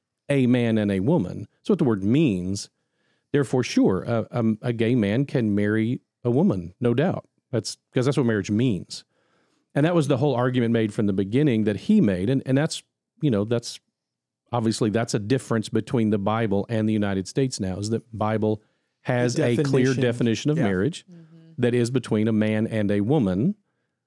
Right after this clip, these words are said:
Speaker 1: And then the U S government has decided it can include any number of other populations as well. And so it, it isn't that we're defying one or the other. We're just saying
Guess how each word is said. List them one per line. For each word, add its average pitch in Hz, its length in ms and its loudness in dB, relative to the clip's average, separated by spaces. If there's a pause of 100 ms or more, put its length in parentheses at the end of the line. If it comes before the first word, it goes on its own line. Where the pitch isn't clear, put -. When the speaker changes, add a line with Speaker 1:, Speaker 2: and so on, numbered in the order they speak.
(180)
Speaker 1:
And 113 160 0
then 107 140 2
the 104 280 0
U 120 160 2
S 113 100 -2
government 107 340 -2
has 107 120 -2
decided 101 460 -2
it 101 100 -4
can 110 180 -2
include 101 560 -2 (280)
any 123 160 2
number 151 340 4
of 113 140 -2
other 131 400 0
populations 104 840 -4
as 98 120 -4
well. 120 460 -2 (840)
And 107 160 -4
so 107 440 0 (420)
it, 127 200 -2
it 131 120 2
isn't 143 280 2
that 113 200 -2
we're 120 160 0
defying 120 600 0
one 120 160 2
or 110 60 0
the 107 180 2
other. 127 220 2
We're 110 140 0
just 107 220 -2
saying 104 380 0